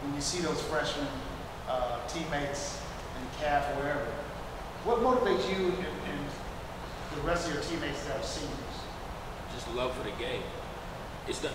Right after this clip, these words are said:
Speaker 2: it's not the money, it's not, not trying to go to the league, it's not anything. It's, if you love this game, you're gonna do everything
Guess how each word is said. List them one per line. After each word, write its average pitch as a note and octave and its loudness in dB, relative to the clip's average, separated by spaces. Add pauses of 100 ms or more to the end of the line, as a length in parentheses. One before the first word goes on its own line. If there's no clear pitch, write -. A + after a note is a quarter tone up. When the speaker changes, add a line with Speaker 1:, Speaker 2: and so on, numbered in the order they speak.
Speaker 2:
it's - -4
not D3+ 4
the D3+ 2
money, D3+ 2
it's - -4
not, D3 2 (220)
not C#3+ 0
trying C#3 -2
to C3 -4
go B2+ -4
to B2+ -2
the A#2 -2
league, A#2 -2
it's - -4
not C#3+ -2
anything. C#3 -2
It's, - -4 (320)
if C#3+ -2
you D3 2
love D3+ 4
this C#3 0
game, D3+ 0
you're B2 -2
gonna - -4
do - 0
everything B2+ -2